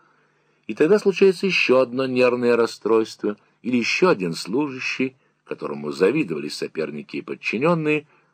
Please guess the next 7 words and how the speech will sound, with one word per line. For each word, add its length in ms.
уходит, 600
тихо 320
опозоренный, 760
куда-нибудь 500
в 40
другое 460
место, 500